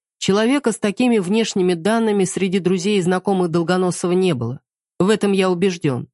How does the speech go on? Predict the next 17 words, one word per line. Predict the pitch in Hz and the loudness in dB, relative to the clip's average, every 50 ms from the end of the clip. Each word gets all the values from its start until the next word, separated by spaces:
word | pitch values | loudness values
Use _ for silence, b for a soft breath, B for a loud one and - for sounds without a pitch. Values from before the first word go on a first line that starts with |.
| _ _ _ _ _ _ _ _ _ | _ _ _ _ _ _ _ _ _
«Спасибо», | - - - - 156 156 151 - - 175 143 127 117 - _ _ _ _ _ _ _ _ | -20 -10 -4 -2 0 0 0 0 0 0 0 0 -4 -8 _ _ _ _ _ _ _ _
поблагодарил | - 143 131 143 127 143 135 147 143 135 139 135 | -4 -2 -2 -2 -2 0 0 0 0 0 0 -2
Дронго, | 131 139 160 170 185 180 165 143 | 0 0 0 0 0 0 -2 -2
заканчивая | 127 139 127 - 147 143 139 - 151 143 147 143 | -2 -2 -4 -2 -2 -2 -2 -4 -4 -4 -2 -2
беседу. | 143 143 - - - 131 123 127 - _ _ _ _ _ _ _ _ _ _ _ - | -2 -4 -4 -4 -4 -4 -4 -6 -10 _ _ _ _ _ _ _ _ _ _ _ -4
Затем | 143 170 175 - 254 254 254 | -2 -2 0 0 0 0 0
обернулся | 220 180 185 190 202 202 - - 185 | 2 0 0 0 0 -2 -2 -4 -6
к | - 170 | -4 -2
Вейдеманису. | 185 175 170 190 180 151 135 131 127 123 - - - 123 127 _ _ _ _ _ _ _ _ _ _ - | -2 0 0 0 0 0 0 -2 -4 -6 -8 -12 -14 -16 -16 _ _ _ _ _ _ _ _ _ _ -6
«Балакин | 143 139 151 147 147 151 151 143 - 143 135 | -2 0 0 2 2 2 0 0 0 -2 -2
сообщил | - - 147 139 123 - - 160 151 | 0 0 -2 -2 -2 -2 -2 0 0
о | 139 | 0
приезде | 120 - 147 147 147 151 135 135 139 | 0 0 0 2 2 0 0 -2 -4
следователей | 120 - 165 165 170 160 156 135 127 - 139 135 143 | -4 -2 -2 0 0 0 0 -2 -2 -2 -2 -2 -2
и | 127 | -2
сотрудников | - 143 135 - 147 156 147 147 143 - 151 131 - | -2 -2 -2 -2 0 0 0 0 -2 -2 -4 -4 -2
полиции. | - 151 147 147 139 127 123 - - 113 110 - - | -2 0 0 0 0 -2 -4 -8 -10 -10 -10 -10 -10